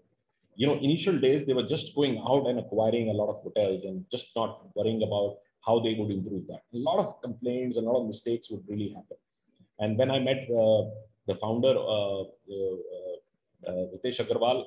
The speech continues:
and I, I had a discussion with him, and he says, "I want to shift the entire company's focus now on getting into a better customer experience." Then only they would stick to come back to Oyo Rooms, otherwise not. But now, if you really see,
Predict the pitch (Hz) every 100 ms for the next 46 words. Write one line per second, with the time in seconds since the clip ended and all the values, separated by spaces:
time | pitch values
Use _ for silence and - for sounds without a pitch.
0 | - 107 113 113 - _ - 110 104 -
1 | - 107 110 104 - 127 160 147 135 131
2 | 131 139 156 139 131 135 135 - 175 -
3 | 135 113 135 135 127 123 143 143 - 117
4 | 117 123 - 110 104 110 - _ _ _
5 | 104 101 101 113 123 110 104 104 104 98
6 | - _ _ 98 92 101 110 - 104 -
7 | 113 104 90 - 165 165 90 85 - -
8 | 123 - 123 123 117 110 110 - 156 -
9 | 131 113 110 107 - - 98 90 - _
10 | - 104 101 101 95 98 107 104 98 95
11 | 92 - _ _ - 135 131 170 208 -
12 | 143 139 147 175 - 165 196 -